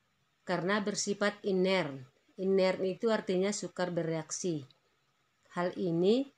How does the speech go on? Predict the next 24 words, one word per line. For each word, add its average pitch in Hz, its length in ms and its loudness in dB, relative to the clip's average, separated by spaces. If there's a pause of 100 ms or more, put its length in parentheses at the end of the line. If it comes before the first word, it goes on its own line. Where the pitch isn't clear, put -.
(180)
karena 185 320 0
memiliki 202 640 0
elektron 202 560 -2
valensi 185 800 -2 (440)
sebanyak 180 600 -2
delapan, 180 640 -2
berarti 151 400 -6
dia 185 160 0
sudah 175 240 -4
stabil. 170 560 -2 (500)
Dia 170 160 -4
tidak 185 240 -2
mau 170 160 0
lagi 175 320 0
menerima 170 560 0
elektron. 156 560 -4 (800)
Jadi 170 240 -2
gas 220 160 2
mulia 202 240 2
ini 196 240 2
termasuk 214 480 0
blok 190 400 -4
P. 196 400 4
Kenapa? 170 560 -4